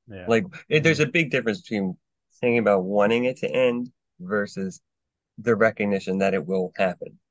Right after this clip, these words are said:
Speaker 2: You know, I mean, that's
Speaker 1: Mm-hmm.
Speaker 2: a big difference. And I think, you know, making that distinction is important too.
Speaker 1: Yeah. There's also a
Speaker 2: Yeah.
Speaker 1: big difference between wanting to die and not wanting to live. Like,
Speaker 2: Yeah.
Speaker 1: sometimes whatever you're going through in life is just too painful and you don't feel like living. Like, that happens all the freaking time.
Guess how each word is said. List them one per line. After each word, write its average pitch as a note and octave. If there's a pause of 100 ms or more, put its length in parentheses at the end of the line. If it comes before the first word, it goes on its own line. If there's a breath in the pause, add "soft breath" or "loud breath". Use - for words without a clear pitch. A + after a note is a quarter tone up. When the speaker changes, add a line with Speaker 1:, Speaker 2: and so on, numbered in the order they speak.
(260)
Speaker 2:
You A#2
know, A2+
I A2
mean, G#2
that's A2+
Speaker 1:
Mm-hmm. F#2
Speaker 2:
a -
big G2+
difference. -
And G2
I G2+
think, G2
you G#2
know, F#2+
making G#2
that F#2
distinction F#2
is E2+
important E2+
too. F2 (460)
Speaker 1:
Yeah. D#3+
There's C3
also C#4
a G#3
Speaker 2:
Yeah. C3
Speaker 1:
big B2+
difference C3
between A#2+ (440)
wanting B2+
to B2
die G#2
and G2+
not G#2
wanting G2+
to -
live. G2 (640)
Like, A#2
Speaker 2:
Yeah. D3
Speaker 1:
sometimes E3+
whatever C3
you're A#2+
going B2
through A#2
in G#2
life A2+
is G#2
just G#2+
too A2
painful A2
and F#2+
you G#2
don't G#2+
feel A2
like F#2+
living. G#2
Like, F#2
that B2+
happens C3+
all A2
the -
freaking G#2
time. A2